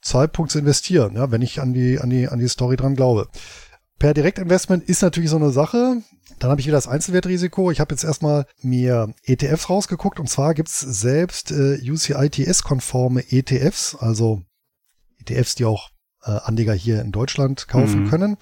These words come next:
Speaker 1: Und da gibt's eben zwei Stück, die finden sich auch, wer genauere Informationen haben will, eben bei Just E T F oder bei Extra E T F auf den Plattformen. Das ist einmal der Rise Medical Cannabis and Life Science U C I T S E T F mit der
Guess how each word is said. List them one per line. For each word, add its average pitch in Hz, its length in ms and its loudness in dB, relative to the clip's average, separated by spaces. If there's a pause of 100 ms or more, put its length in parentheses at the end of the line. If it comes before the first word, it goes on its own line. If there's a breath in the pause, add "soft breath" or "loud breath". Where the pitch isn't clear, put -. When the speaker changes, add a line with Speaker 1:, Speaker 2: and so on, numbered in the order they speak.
Speaker 1:
Und 131 480 0
da 117 140 0
gibt's 123 160 0
eben 120 160 -4
zwei 117 300 0
Stück, - 340 -4
die 117 120 0
finden 127 220 -2
sich 120 240 0
auch, 120 360 0
wer 117 100 0
genauere 117 320 0
Informationen 113 580 -2
haben 107 220 0
will, 110 140 2 (340 loud breath)
eben 110 200 0
bei 107 120 2
Just 110 260 0
E 127 80 0
T - 120 -2
F 139 340 2
oder 113 260 2
bei 107 80 4
Extra - 260 0
E 113 60 4
T 131 100 0
F 120 140 0
auf 120 100 -6
den 107 140 -10
Plattformen. 127 520 0 (540 loud breath)
Das 113 140 -4
ist - 60 -6
einmal 120 200 2
der 117 460 2
Rise 127 580 0
Medical 139 520 0
Cannabis 131 580 0
and 113 180 0
Life 120 460 0
Science 135 560 0
U 127 80 -2
C 127 260 -2
I 117 200 2
T 120 200 -6
S 123 300 0
E 131 80 2
T 139 140 -2
F - 260 -2 (640 soft breath)
mit 117 340 -2
der 113 420 0